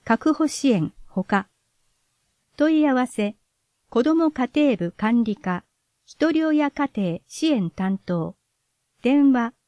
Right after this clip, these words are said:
五三零七の零三四三。母子及び父子、福祉資金貸付の相談。二十歳未満の子どもを扶養している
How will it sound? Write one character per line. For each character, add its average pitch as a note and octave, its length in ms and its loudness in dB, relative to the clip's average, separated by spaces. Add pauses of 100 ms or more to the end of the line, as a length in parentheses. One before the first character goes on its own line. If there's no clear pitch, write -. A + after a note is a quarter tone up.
(380)
五 D4+ 200 2
三 D4+ 320 0
零 A#3+ 220 0
七 A#3 280 -2
の F#3+ 240 -2 (220)
零 D4 200 2
三 C4+ 360 0
四 F#3+ 180 0
三。 F3 340 -6 (2000)
母 D#4 100 2
子 C#4+ 180 -4
及 G#3+ 360 2
び G#3 200 -2
父 C#4+ 200 -2
子、 - 300 -10 (580)
福 - 220 -4
祉 D#4+ 200 0
資 - 160 -10
金 G3 300 -2 (140)
貸 G#3+ 260 -4
付 D#4 240 2
の D4 120 6
相 A#3 300 0
談。 F3+ 320 -2 (1300)
二 A#3+ 140 2
十 E4+ 100 0
歳 E4 320 0
未 D#4+ 160 6
満 C4+ 240 4
の G3+ 100 0
子 G#3+ 140 -4
ど C4 140 4
も B3+ 200 4
を B3 60 0
扶 B3 120 -2
養 C4 240 2
し - 120 -12
て B3 140 2
い A#3 120 0
る A3 220 -4